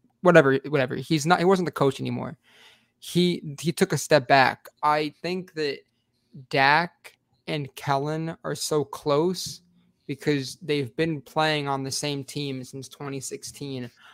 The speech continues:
I doubt Kellen Moore yells at Dak or gets in his face and says, "Hey, this was bad." Or not even get in his face, but just, like, say, like,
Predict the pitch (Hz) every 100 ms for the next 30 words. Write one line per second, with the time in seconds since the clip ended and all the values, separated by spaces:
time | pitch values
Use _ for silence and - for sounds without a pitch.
0 | - - 156 160 - - 151 147 135 -
1 | - - 147 147 139 143 135 131 143 135
2 | 131 139 135 127 123 123 123 127 147 139
3 | - 139 131 - 131 127 123 - 135 131
4 | - 147 135 120 127 - 139 120 131 123
5 | 123 123 123 _ - - - 165 208 208
6 | 160 151 151 143 123 - 139 131 - 139
7 | 139 131 135 131 123 - - _ _ _
8 | _ _ _ _ - - 143 139 135 127